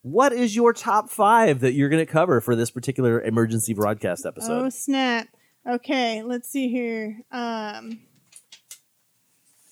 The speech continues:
Speaker 2: open up my piece of paper here to try to make as much noise as possible
Speaker 1: Drum
Speaker 2: on the
Speaker 1: roll.
Speaker 2: mics. All right, we already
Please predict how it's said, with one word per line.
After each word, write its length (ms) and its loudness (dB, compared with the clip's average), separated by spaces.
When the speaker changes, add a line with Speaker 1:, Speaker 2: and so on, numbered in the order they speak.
Speaker 2:
open 220 -10
up 120 -10
my 320 -10
piece 180 -8
of 60 -20
paper 220 0
here 200 -2
to 100 -6
try 200 -10
to 60 -8
make 200 -6
as 100 -8
much 220 -6
noise 220 -2
as 120 -12
possible 180 -2
Speaker 1:
Drum 140 2
Speaker 2:
on 80 4
the 60 6
Speaker 1:
roll. 140 6
Speaker 2:
mics. 380 0
All 80 2
right, 380 4
we 200 4
already 540 6